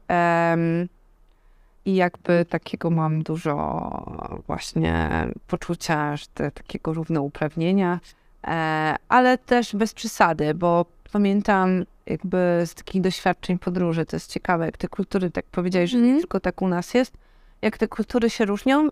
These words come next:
Speaker 1: i, e, największy szok kulturowy, taki pierwszy, jak mam powiedzieć z swoich wspomnień, miałam w Japonii, gdzie wtedy miałam taki okres takiego bardzo feministycznego,
Speaker 2: Mhm.
Speaker 1: e, myślenia.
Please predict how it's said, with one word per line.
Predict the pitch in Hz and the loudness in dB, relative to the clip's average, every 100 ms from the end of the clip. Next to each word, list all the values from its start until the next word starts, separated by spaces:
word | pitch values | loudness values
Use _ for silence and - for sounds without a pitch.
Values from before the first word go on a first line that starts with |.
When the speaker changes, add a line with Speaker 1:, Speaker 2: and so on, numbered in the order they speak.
| - | 0
Speaker 1:
i, | 220 220 220 220 208 | 0 2 2 2 0
e, | - 202 202 | 0 0 2
największy | 196 202 226 226 - - 208 196 190 185 | 2 2 2 2 -2 0 2 2 2 0
szok | - 214 - | 0 -2 0
kulturowy, | 214 202 202 202 196 196 | -2 0 2 2 2 0
taki | 185 - 196 | -2 -6 0
pierwszy, | 240 233 - | 0 0 -2
jak | 180 185 | -2 -2
mam | 170 | -2
powiedzieć | - 185 185 180 | 0 0 0 -2
z | - - | -10 -6
swoich | 190 170 | -4 -4
wspomnień, | - - 262 320 311 - _ _ _ - | -6 0 4 4 2 -6 _ _ _ 0
miałam | 208 196 190 | 4 4 4
w | 185 | 2
Japonii, | 185 - 170 196 294 339 | 0 2 0 2 2 0
gdzie | - | -2
wtedy | - 185 | -2 0
miałam | 175 151 | 0 -2
taki | - - | -4 -6
okres | - - - - | -6 -4 -6 -8
takiego | - - - 151 | -12 -16 -6 -4
bardzo | 160 156 - 143 135 170 | -4 -8 -4 -4 -2 -4
feministycznego, | - 165 160 151 - 185 - 180 156 151 147 | -4 -4 -2 -4 -2 -4 -2 -2 -2 -2 -2
Speaker 2:
Mhm. | 254 233 233 254 | 0 2 2 2
Speaker 1:
e, | 160 151 151 | 0 -2 -2
myślenia. | 151 165 185 160 170 214 | -4 -2 -2 0 2 0